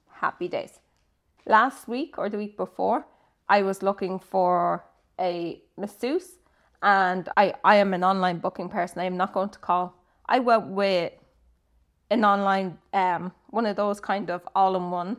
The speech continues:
search engines, and I went on, made an online booking through them, and then went in, and then I signed up for a membership. Now I'm a member of their practice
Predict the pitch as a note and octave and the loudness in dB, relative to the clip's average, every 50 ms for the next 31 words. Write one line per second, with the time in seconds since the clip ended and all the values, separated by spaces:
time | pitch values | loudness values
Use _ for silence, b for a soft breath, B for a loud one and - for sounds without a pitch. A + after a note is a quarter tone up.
0 | - _ _ - - F3 F3 F3 - F3 F3+ F#3 G3+ - A3 A#3+ C#4+ C#4 - _ | -12 _ _ -8 -6 -4 -4 -4 -4 -4 -2 -2 -2 -6 -6 -6 -6 -8 -10 _
1 | b b b b b b b b b b b G#3 G#3 G3+ G3 F#3+ G#3 G#3+ A#3 - | b b b b b b b b b b b 0 2 2 4 4 4 4 4 4
2 | G3+ G3+ G3 G3 G3 G3 G3 F#3 G3 F#3+ F3+ F3 E3 - - - G3+ G3 F3 F3+ | 4 4 4 4 2 2 0 2 2 2 2 2 0 -4 -2 0 0 0 2 0
3 | F3+ F3+ F3 - F#3 F3+ - F#3 F3 F3+ F3+ - - - F3+ E3+ E3 - D#3+ D#3+ | 0 0 0 -2 -4 -4 -4 -4 -4 -4 -6 -8 -6 -6 -6 -6 -2 0 0 0
4 | D#3+ G3 B3+ C4+ - _ _ _ _ _ _ _ _ _ _ _ _ _ - - | 0 0 -2 -4 -8 _ _ _ _ _ _ _ _ _ _ _ _ _ -4 0
5 | G3 G3 G3 G3 D#3+ G3 G3 F#3+ F3+ F3+ F#3 F#3+ F#3 - _ - F3 G#3 G3+ G3+ | 0 0 2 2 2 4 4 4 4 2 0 -2 -4 -6 _ -4 0 0 0 0
6 | A3+ - A3 A3+ A#3+ G#3+ G3+ F3+ F3+ F#3 F#3 F#3+ - - G3 G3+ G3 F#3+ G3 - | 0 -2 -2 -2 -2 -2 0 0 0 0 0 -4 -2 -2 -2 -2 0 -2 -4 -4
7 | - - F#3 E3+ E3+ F#3 A#3 A#3+ A3 - - G3+ F#3 - G#3 G#3 G#3 G#3+ G#3+ G#3+ | -2 -2 -2 0 0 -2 -2 -2 -4 -4 -4 -8 -4 0 2 2 4 6 4 4
8 | G#3+ G3 F3 E3+ F3+ F#3+ G#3+ A#3 G3+ F#3 E3+ D3+ - - F#3+ F#3+ G3+ F#3+ F3 D#3+ | 4 2 -2 0 0 0 0 2 2 2 2 2 2 2 4 4 4 2 0 -4
9 | - - _ _ _ _ _ _ _ _ _ _ - - - G3+ F#3 F3+ - - | -8 -20 _ _ _ _ _ _ _ _ _ _ -8 0 2 2 2 2 2 4
10 | G#3+ A#3+ - - - F#3 F#3+ - - | 4 4 4 2 -4 -4 -4 -4 -8